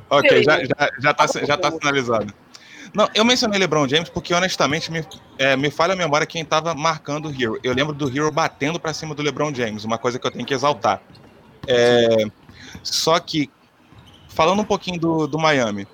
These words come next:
Speaker 1: não acredito que Heat levasse, mesmo com a equipe saudável, pelo que começou a jogar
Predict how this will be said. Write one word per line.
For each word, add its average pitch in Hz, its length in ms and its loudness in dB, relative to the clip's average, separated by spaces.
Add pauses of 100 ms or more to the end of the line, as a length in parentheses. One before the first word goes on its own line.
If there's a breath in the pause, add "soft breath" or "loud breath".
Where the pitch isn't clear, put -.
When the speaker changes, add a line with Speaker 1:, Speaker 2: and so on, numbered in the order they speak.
(380 loud breath)
Speaker 1:
não 180 260 0
acredito 180 400 -6
que 143 100 -4
Heat 135 280 -4
levasse, 113 540 0
mesmo 139 340 -4
com 135 200 -4
a 127 40 -2
equipe 120 320 -10
saudável, 120 540 -2
pelo 143 280 -2
que 151 140 -10
começou 151 680 -4
a 139 120 2
jogar 127 480 0